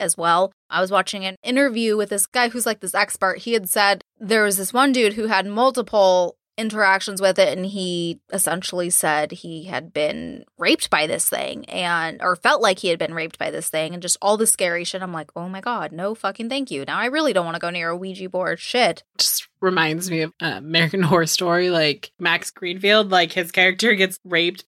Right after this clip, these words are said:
Speaker 2: I'm gonna definitely have to watch a lot of Disney after this.
Speaker 1: Yeah, I know. Ugh.
Speaker 2: Gonna watch DuckTales. Ooh, ooh. <laughs>
Speaker 1: And in other cases, it's said that it can act like it is the person you're trying to reach via your board,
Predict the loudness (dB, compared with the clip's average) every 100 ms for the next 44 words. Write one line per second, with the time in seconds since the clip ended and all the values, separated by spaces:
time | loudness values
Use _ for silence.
0 | 0 4 4 4 2 2 4 6 6 4
1 | 6 4 2 0 2 2 0 -2 -4 -6
2 | -10 -8 -4 -4 -4 -6 -6 -8 -12 -18
3 | -18 _ -8 -6 -6 -6 -6 -6 -6 -8
4 | -8 -4 -2 -4 -8 -4 0 2 0 -2
5 | 2 2 2 0 0 0 -2 -6 -10 _
6 | _ -4 -4 -4 _ 0 2 0 0 -2
7 | -4 -8 -6 -2 -2 -2 -8 0 0 0
8 | -4 -4 _ 2 4 4 4 4 4 2
9 | 2 0 -2 -2 0 0 0 2 4 4
10 | 2 4 4 2 _ 2 2 0 0 0
11 | 0 0 0 0 2 0 -4 -4 -4 -2
12 | 0 0 0 -4 -8 -4 -2 -2 -4 -8
13 | -6 -8 -6 -8 -6 -4 -2 -2 -4 -2
14 | 2 4 4 2 -4